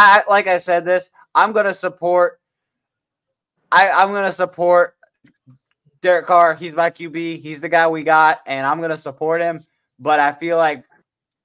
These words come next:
with our, with our O-line being as bad as it is, and the fact that he's dealing with a week-by-week shoulder injury, we need somebody to be able to build something under. And I think we've got Derek Carr just to have him as, like, the experience, 'cause,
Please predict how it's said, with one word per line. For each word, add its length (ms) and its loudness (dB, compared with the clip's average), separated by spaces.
with 300 -10
our, 260 0
with 160 -4
our 180 4
O-line 460 4
being 220 -6
as 100 -8
bad 240 0
as 80 -6
it 120 -12
is, 340 -6
and 120 -14
the 60 -10
fact 300 -6
that 80 -12
he's 200 -14
dealing 300 -8
with 120 -8
a 60 -8
week-by-week 680 -8
shoulder 420 -8
injury, 540 -12
we 160 -4
need 240 -10
somebody 720 0
to 100 -4
be 160 -6
able 140 -2
to 260 -4
build 340 0
something 380 -6
under. 420 -2
And 120 -4
I 120 -2
think 240 -12
we've 380 -12
got 380 0
Derek 320 -4
Carr 320 0
just 260 -14
to 80 -4
have 320 -2
him 160 -10
as, 160 -12
like, 220 -10
the 100 -18
experience, 800 -8
'cause, 260 -16